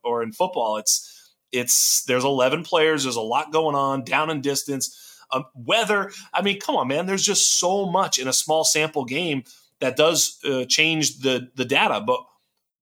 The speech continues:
when we start at the top, we usually can get the top right.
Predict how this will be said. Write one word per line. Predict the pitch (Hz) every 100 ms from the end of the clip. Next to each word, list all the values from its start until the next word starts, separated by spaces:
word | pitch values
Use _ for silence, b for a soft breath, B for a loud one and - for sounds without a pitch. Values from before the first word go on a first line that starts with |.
| -
when | 277 403
we |
start | 349 - 208
at | 196
the | -
top, | - 139 101 - _ _ _ _ _ _ _ _ -
we | 165
usually | 208 165 160 151 147
can | 143 135 127
get | 135 -
the |
top | 113 120 113 -
right. | 104 -